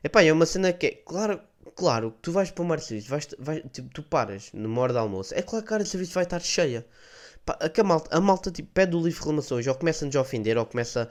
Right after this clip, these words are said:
começa ali a armar confusão, só pelo simples facto, simples facto de terem estado numa fila a esperar, estão a perceber?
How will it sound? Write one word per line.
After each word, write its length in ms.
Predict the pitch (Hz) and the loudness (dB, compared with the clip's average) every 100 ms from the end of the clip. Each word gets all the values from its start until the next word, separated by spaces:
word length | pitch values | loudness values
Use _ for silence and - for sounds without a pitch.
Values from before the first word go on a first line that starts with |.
| - - - | -10 -14 -2
começa 260 | 135 127 | 0 0
ali 180 | 131 131 | 0 2
a 40 | |
armar 180 | 123 120 | 2 0
confusão, 600 | 120 123 - 110 110 110 - - | -2 -4 -4 -4 -4 -4 -8 -8
só 160 | - 196 | -2 2
pelo 200 | 220 208 | 2 0
simples 300 | 214 196 - | -4 -4 0
facto, 400 | 196 202 - - _ _ - | -2 -2 -20 -20 _ _ -4
simples 300 | - 170 - | -2 -2 0
facto 280 | 185 180 170 | -2 0 -4
de 100 | 170 | 0
terem 240 | 226 214 | 4 6
estado 200 | 214 208 | 6 4
numa 160 | 202 202 | 4 0
fila 240 | 214 190 | 0 0
a 20 | |
esperar, 340 | 175 - 180 143 | 0 0 -2 -2
estão 200 | - 135 | -4 -8
a 40 | |
perceber? 320 | - 147 165 | -4 -2 -2